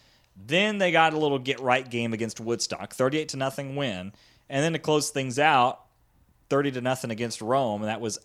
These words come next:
at Rome. So you think thirty to nothing, not that bad. The problem was their bye week was the last week of the season, and then they ended up not getting into the playoffs 'cause they were busy watching River Ridge play Allatoona, and ended up, that bye week's just a waste of,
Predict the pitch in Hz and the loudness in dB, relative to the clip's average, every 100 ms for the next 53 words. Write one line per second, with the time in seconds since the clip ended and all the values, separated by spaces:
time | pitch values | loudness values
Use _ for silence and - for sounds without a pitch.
0 | 123 131 113 123 110 107 - 123 123 139 | -2 -2 0 0 0 -2 -2 -2 -2 -6
1 | - 165 190 160 151 185 160 135 139 139 | -4 -2 -2 -2 -2 -2 -4 -4 -2 -2
2 | 123 123 190 131 107 - _ _ - 120 | -2 -2 0 0 -2 -8 _ _ -8 0
3 | 180 233 269 156 131 139 185 202 - _ | 2 2 2 0 0 2 2 -2 -10 _
4 | _ _ _ - 147 143 170 269 208 175 | _ _ _ -2 2 4 6 6 6 6
5 | 165 147 139 180 196 185 185 160 143 226 | 4 2 2 2 0 -2 -4 -2 -2 -2
6 | 254 165 160 175 _ 151 160 160 151 143 | -2 -2 -4 -6 _ -2 0 2 0 2
7 | 139 131 131 123 120 117 104 92 143 127 | 2 2 2 0 0 -2 -4 -2 2 4
8 | 104 101 104 107 104 101 110 104 98 117 | 4 2 -2 -2 -2 0 -2 -2 0 0
9 | 123 113 104 110 110 107 101 - 110 95 | 0 -4 -2 0 0 0 -4 -4 -2 -2
10 | 85 - 214 139 123 - - _ _ 135 | -2 0 0 2 -2 -6 -20 _ _ -2
11 | 139 143 151 - 127 135 131 139 - 123 | 2 2 0 -4 -2 4 6 6 2 -4
12 | 123 120 135 147 123 - 117 117 113 123 | -2 2 2 2 0 -4 -4 -2 0 0
13 | - 107 95 | 0 -4 -6